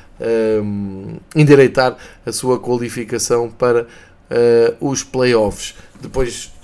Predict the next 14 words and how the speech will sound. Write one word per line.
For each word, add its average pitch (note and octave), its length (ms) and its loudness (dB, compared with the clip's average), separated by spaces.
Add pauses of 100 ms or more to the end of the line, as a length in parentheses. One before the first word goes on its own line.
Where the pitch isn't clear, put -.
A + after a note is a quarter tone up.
(160)
segue A#2+ 680 0
o A#2+ 120 -6
campeonato A#2 500 -4
na A#2 80 -10
próxima A#2+ 320 -6
semana, E3+ 380 0 (400)
com G2+ 580 -10 (180)
o A2 160 -12
jogo A2 360 -4
que, G#2 580 -14
que - 80 -8
eu A#2+ 80 -2
já A2+ 140 0
disse, G#2+ 380 -10